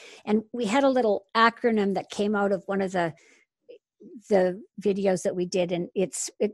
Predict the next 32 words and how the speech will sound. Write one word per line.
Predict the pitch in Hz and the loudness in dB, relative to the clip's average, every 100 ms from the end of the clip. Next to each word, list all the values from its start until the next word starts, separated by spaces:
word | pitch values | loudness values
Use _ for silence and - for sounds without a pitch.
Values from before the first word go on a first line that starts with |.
| _ | _
it's | 214 202 - | -2 0 4
why | 240 226 | 6 8
we | 208 | 6
got | 190 196 - | 4 0 -2
called | - 214 196 | -2 0 0
the | 190 | -2
Touch | - 208 208 | -2 -2 -2
of | 196 | -4
Magic. | 180 180 190 180 - - | -2 -2 0 -2 -4 -4
And | 196 180 - _ _ _ _ _ _ _ - | 0 0 -2 _ _ _ _ _ _ _ -2
the | 208 | 2
magic | 214 240 254 254 269 - | 4 4 2 -2 -4 -6
stands | - 208 208 214 - | -4 -2 -2 -4 -6
for | 220 175 156 160 - _ _ _ _ _ _ _ | -4 -2 -2 -6 -10 _ _ _ _ _ _ _
more | 220 220 240 269 - | 0 2 4 2 0
awareness | 208 208 208 190 170 - - - 214 | 2 2 2 0 -2 -4 -8 -10 -6
gains | 190 190 185 190 202 - | -2 0 0 -2 -6 -4
interspecies | 214 190 202 - 196 - 185 165 | -4 -2 -6 -4 -6 -4 -6 -6
connection. | - 165 151 - - 190 _ _ _ _ _ _ _ _ _ - - - - | -6 -6 -6 -10 -14 -18 _ _ _ _ _ _ _ _ _ -20 -20 -6 2
And, | 233 220 - | 4 4 2
and | 220 202 | 0 4
that's | 240 262 285 - | 6 6 4 0
what | 294 - _ _ _ - | -2 -4 _ _ _ 2
I've | 220 - | 2 2
seen | - 254 247 | -2 -2 -2
happen | - 240 262 285 226 | 0 2 4 2 -2
sometimes. | 208 - 196 185 202 | -2 -2 -4 -4 -2
And | 240 - _ | -2 -2 _
the | - | -8
interesting | 294 311 349 - 285 | -2 -2 -2 -2 -2
thing | 254 254 | 2 0
about | 233 196 | 4 2